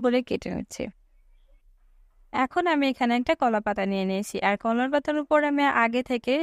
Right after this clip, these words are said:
যে কামরাঙাগুলো কেটে রেখেছিলাম সেগুলো আমি এখানে দিয়ে দিচ্ছি। যে কোনো ভর্তা আইটেম যদি কলা পাতার উপর একটু মাখানো হয় তাহলে কিন্তু একটা স্পেশাল ভাব আসে। তো এরপর আমি এখানে আগে থেকে কুচি করে রাখা টমেটোগুলো দিয়ে, আর দিয়ে দিলাম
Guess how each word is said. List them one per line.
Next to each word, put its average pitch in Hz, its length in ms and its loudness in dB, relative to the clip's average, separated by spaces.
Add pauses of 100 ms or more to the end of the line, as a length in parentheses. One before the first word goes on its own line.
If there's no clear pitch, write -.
(120)
যে 254 160 0
কামরাঙাগুলো 220 600 0 (100)
কেটে 233 200 0 (100)
রেখেছিলাম 269 440 -2 (120)
সেগুলো 226 360 0
আমি 208 140 0
এখানে 233 260 0 (100)
দিয়ে - 180 -4
দিচ্ছি। - 260 -10 (560)
যে 226 260 4
কোনো 339 140 2 (100)
ভর্তা 240 340 2
আইটেম 240 240 -2 (120)
যদি 240 140 -4 (100)
কলা 226 260 2
পাতার 269 300 -2
উপর 269 160 -2 (100)
একটু 262 140 -6 (100)
মাখানো 247 360 0
হয় 254 220 2
তাহলে 220 320 0
কিন্তু 214 240 -2
একটা - 120 -6 (240)
স্পেশাল 226 540 -2
ভাব 175 140 0 (100)
আসে। - 160 -10 (640)
তো 294 120 0
এরপর 302 200 2 (100)
আমি 285 160 2
এখানে 269 220 0 (100)
আগে 190 220 -2
থেকে 226 160 -2 (100)
কুচি 226 260 -2
করে 208 220 0
রাখা 220 260 -2
টমেটোগুলো 196 640 0
দিয়ে, 185 120 -6 (420)
আর 277 220 6
দিয়ে 311 180 0
দিলাম 302 220 0